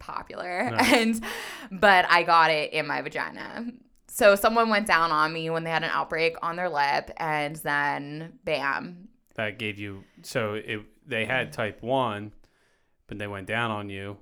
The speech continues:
Speaker 2: with their type one herpes. I don't know if
Speaker 1: Yeah.
Speaker 2: it's type one or
Speaker 1: Yeah,
Speaker 2: whatever.
Speaker 1: yeah,
Speaker 2: We're
Speaker 1: it's
Speaker 2: gonna
Speaker 1: type
Speaker 2: call it ty-,
Speaker 1: one.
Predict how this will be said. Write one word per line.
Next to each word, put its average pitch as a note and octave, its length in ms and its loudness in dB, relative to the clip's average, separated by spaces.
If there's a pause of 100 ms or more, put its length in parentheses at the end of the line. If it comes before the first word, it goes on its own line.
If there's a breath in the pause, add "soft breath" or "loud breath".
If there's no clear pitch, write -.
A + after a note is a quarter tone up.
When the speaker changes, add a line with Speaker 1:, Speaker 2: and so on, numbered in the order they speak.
(140)
Speaker 2:
with G2 260 -18 (100)
their G2 200 -12
type G2+ 360 -12
one G2+ 380 -10
herpes. F#2 840 -16
I - 40 -20
don't A2 100 -16 (120)
know B2 100 -4
if F3+ 60 -2
Speaker 1:
Yeah. B2 280 2
Speaker 2:
it's - 100 -6
type A#2+ 220 0
one G#2+ 240 -6
or G#2 60 -12
Speaker 1:
Yeah, - 80 -4
Speaker 2:
whatever. C#3+ 240 6
Speaker 1:
yeah, D#3+ 140 2
Speaker 2:
We're D#3+ 60 6
Speaker 1:
it's D3 40 4
Speaker 2:
gonna D3 100 4
Speaker 1:
type E3+ 60 2
Speaker 2:
call C3 200 8
it C#3 60 2
ty-, C3+ 80 0
Speaker 1:
one. F3 160 -10